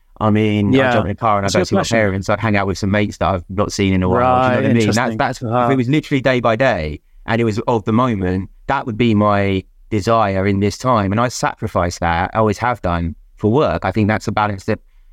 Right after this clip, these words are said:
Speaker 1: I mean, you can go really deep with this sort of stuff because it's also, that's the thing, the reason why I'm a founder and why I wanna be my, I don't wanna, I don't necessarily want people I'm responsible to or reliant to, because my exchange in life is that I'm giving up X to do this.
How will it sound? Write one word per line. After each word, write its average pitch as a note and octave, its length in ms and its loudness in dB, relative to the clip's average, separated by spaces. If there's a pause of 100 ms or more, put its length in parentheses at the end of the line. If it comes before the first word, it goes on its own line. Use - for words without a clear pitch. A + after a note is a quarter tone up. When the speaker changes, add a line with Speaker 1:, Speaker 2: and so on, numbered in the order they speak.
(160)
Speaker 1:
I - 80 2
mean, C#3+ 140 2
you B2+ 140 0
can B2 100 -2
go A#2 120 2
really A2 180 0
deep A2 180 2
with G2+ 80 0
this G#2+ 160 0
sort E2 140 -2
of F2 60 -4
stuff F2+ 260 -4
because G2+ 260 -2
it's G2 120 -2
also, G#2 200 0
that's A2 140 -2
the - 80 -10
thing, G#2+ 140 2
the G2 40 2
reason G2+ 240 2
why G2 80 4
I'm G2 100 0
a F#2 40 -2
founder A#2+ 320 -2
and F#2+ 80 0
why G2 120 4
I - 40 2
wanna G2 160 0
be G2+ 100 -2
my, F#2+ 220 0
I F#2+ 160 0
don't G2+ 160 2
wanna, G2 220 2
I G2+ 100 0
don't G2 180 0
necessarily G2 420 -2
want G2+ 360 0 (260)
people G#2 240 2
I'm G2 180 2
responsible G2+ 680 -2
to F2+ 160 -2
or F2+ 60 0
reliant G#2+ 400 0
to, F#2 140 -6
because F#2 320 -2 (220)
my A2 200 2
exchange A2+ 420 0
in F#2+ 80 0
life F#2 180 -2
is F#2+ 80 -4
that G2+ 120 2
I'm G2+ 200 2
giving G2 260 2
up F#2+ 180 -2
X G2 360 -2 (240)
to - 80 -6
do G#2 160 0
this. - 360 -2